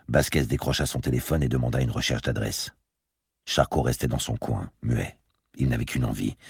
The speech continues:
aller loger une balle entre les deux yeux de cet enfoiré. Vasquez revint vers les deux flics. « On va voir, mais ça ne colle pas vraiment avec tes conclusions de Franck. Selon lui, l'assassin de Gloria Novick est aussi l'assassin de Frédéric Hureau.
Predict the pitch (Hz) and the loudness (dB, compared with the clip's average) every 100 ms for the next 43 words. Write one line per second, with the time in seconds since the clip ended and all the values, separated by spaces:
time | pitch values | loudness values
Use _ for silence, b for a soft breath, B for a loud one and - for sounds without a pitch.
0 | B B B 67 67 64 62 - 57 - | B B B 2 4 4 2 0 0 0
1 | 57 - - 55 123 123 - - 120 - | 0 -2 -4 -2 0 0 -2 -4 -4 -4
2 | - - 117 - _ _ _ _ _ _ | -2 -2 -2 -8 _ _ _ _ _ _
3 | _ _ _ _ _ _ - - - - | _ _ _ _ _ _ -4 -2 0 0
4 | 58 64 60 55 52 50 - - - - | 0 -2 -2 -2 -2 -4 -6 -6 -10 -12
5 | - _ _ _ _ _ _ _ _ _ | -18 _ _ _ _ _ _ _ _ _
6 | _ 107 110 98 98 104 95 80 80 82 | _ 4 6 6 6 6 2 -4 -4 -2
7 | - 95 101 95 107 90 98 101 90 82 | 0 0 2 4 4 4 4 4 2 0
8 | 92 85 80 82 80 78 - 71 - - | -2 -2 -2 -2 0 -2 0 -2 -2 -10
9 | - _ _ _ _ _ _ - 104 104 | -14 _ _ _ _ _ _ 0 2 4
10 | 104 123 127 107 - 104 - 98 90 101 | 4 4 4 2 2 2 2 2 4 4
11 | 104 101 95 123 104 98 95 107 107 104 | 4 2 2 0 0 0 0 2 2 2
12 | 92 123 98 - 117 104 104 - - 101 | 2 2 2 2 2 2 0 -2 0 2
13 | 78 - | 2 0